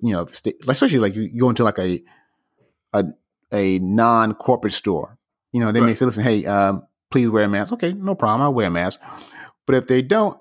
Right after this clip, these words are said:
Speaker 1: I go in without. And here's the reason why. <clears throat> Not be-, from any kind of anti-,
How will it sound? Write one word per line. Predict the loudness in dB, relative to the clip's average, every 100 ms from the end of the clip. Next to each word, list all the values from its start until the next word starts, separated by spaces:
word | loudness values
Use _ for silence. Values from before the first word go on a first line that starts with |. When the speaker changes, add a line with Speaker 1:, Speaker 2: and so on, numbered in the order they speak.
| -2
Speaker 1:
I | 0
go | 2 2
in | 2
without. | -2 0 0 0 -2
And | -4
here's | 0 0
the | 0
reason | -2 -2 -4
why. | -6 -8 _ _ _ _ _ _ _ _ _ _ _ _ _ _ -4
<clears throat> | 0 0 0
Not | 0 0 0
be-, | -4
from | 0 0
any | 2 0
kind | 0 0
of | 2 0 -2
anti-, | -2 0 0